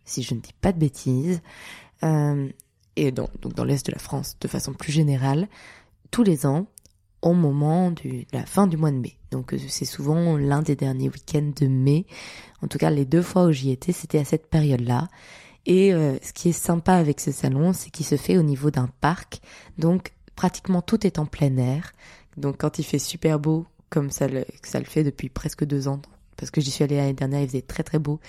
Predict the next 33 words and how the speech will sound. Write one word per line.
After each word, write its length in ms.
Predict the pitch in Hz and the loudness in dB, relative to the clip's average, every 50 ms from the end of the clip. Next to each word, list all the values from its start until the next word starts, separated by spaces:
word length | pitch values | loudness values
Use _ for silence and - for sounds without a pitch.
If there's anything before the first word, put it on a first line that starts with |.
| - - - - - | -20 -20 -16 -10 -8
Et 40 | - | -6
cette 240 | - - 147 - 143 | -4 -4 -4 -4 -2
année, 140 | 139 143 143 | -2 -2 -2
il 60 | 139 | -4
faisait 260 | - - 147 135 127 | -6 -6 -6 -6 -6
très, 200 | - - - 170 | -6 -2 -2 -2
très 160 | - - - | -2 -2 -4
beau 120 | 156 139 135 | -2 -2 -4
aussi. 260 | 135 - - 160 156 | -4 -4 -4 -4 -4
C'est 240 | - - - - - - _ _ _ | -4 -8 -10 -10 -12 -16 _ _ _
fort 320 | - - - - 226 - 175 | -16 -8 0 2 2 2 4
agréable. 540 | 160 151 139 139 131 131 135 143 160 202 - - - - - - - - - - - - - | 2 0 0 -2 -2 -2 -2 -2 -2 -4 -4 -6 -20 -20 -20 -20 -20 -20 -20 -20 -10 -2 2
Et 160 | 170 185 175 | 2 4 4
en 160 | 156 151 147 | 4 2 0
gros, 520 | 139 - - 139 139 147 147 156 180 220 _ - - - - - - - - _ - | -4 -6 -4 0 2 4 4 4 2 0 _ -18 -20 -20 -20 -20 -20 -20 -16 _ -2
au 80 | 165 | 0
niveau 220 | 151 156 156 156 180 | 2 4 4 4 4
de 40 | 160 | 2
la 100 | 143 131 | 2 0
disposition, 840 | 135 160 170 - - - 185 156 139 139 - - - 143 143 180 - - - - - - | 0 -2 -4 -2 0 0 0 0 0 -4 -6 -6 -4 -6 -6 -8 -10 -18 -20 -18 -8 -2
il 60 | 160 160 | -2 -2
y 20 | |
a 80 | 147 - _ _ - | -2 -2 _ _ 2
une 360 | - 233 240 240 240 226 208 - _ - - | 4 6 6 6 6 4 2 -2 _ -4 0
grande 380 | 165 165 156 165 170 165 160 | 2 4 4 4 2 2 0
tente 440 | - - 165 170 160 - - - _ - - | 0 0 0 0 0 -4 -6 -14 _ -8 -2
pour 100 | 165 151 | -2 0
les 260 | 135 139 131 127 143 | 0 0 0 0 -2
auteurs 460 | 151 151 - - 160 156 156 - - - - | -2 -2 0 2 2 2 2 -2 -6 -4 0
invités 380 | 180 185 165 175 160 - 175 | 0 2 2 0 0 -2 -4
par 160 | - - 156 | 0 0 0
le 80 | 143 143 | 0 0
salon 340 | - - - 147 151 151 | -2 -2 0 0 0 -2